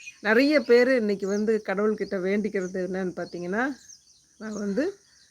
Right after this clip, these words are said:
கஷ்டம் இல்லாம இறந்து போகணும், இறந்ததுக்கப்புறம் உன்னுடைய திருவடியில வந்து என்னை வந்து ஐக்கியமாகணும்" அப்படின்றது தான் நிறைய பேர் யோசிப்பாங்க. ஏன் நம்ம இருக்கும்போதே அதை பண்றதில்ல? இருக்கும்போதே இறைவனின் திருவடியில பிடிச்சுக்கிட்டு, கட்டியா பிடிச்சுக்கிட்டு,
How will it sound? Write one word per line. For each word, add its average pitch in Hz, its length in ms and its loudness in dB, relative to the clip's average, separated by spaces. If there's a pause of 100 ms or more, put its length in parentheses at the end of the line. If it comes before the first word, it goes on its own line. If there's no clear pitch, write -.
(260)
கஷ்டம் 294 440 0
இல்லாம 254 440 2
இறந்து 214 340 0
போகணும், 190 360 -4
இறந்ததுக்கப்புறம் 233 920 0
உன்னுடைய 185 760 -2
திருவடியில 196 420 0
வந்து 220 380 0 (320)
என்னை 180 360 -8
வந்து 185 580 -2 (180)
ஐக்கியமாகணும்" 185 840 -4
அப்படின்றது 180 460 -6
தான் 247 160 -2
நிறைய 254 240 4
பேர் 240 180 0
யோசிப்பாங்க. - 560 -2 (1300)
ஏன் 339 240 4
நம்ம 269 220 2
இருக்கும்போதே 240 640 2
அதை 214 240 2
பண்றதில்ல? 165 560 -6 (140)
இருக்கும்போதே 226 920 2
இறைவனின் 214 460 2
திருவடியில 208 560 0
பிடிச்சுக்கிட்டு, 196 560 -8
கட்டியா 190 360 -4
பிடிச்சுக்கிட்டு, 185 720 -6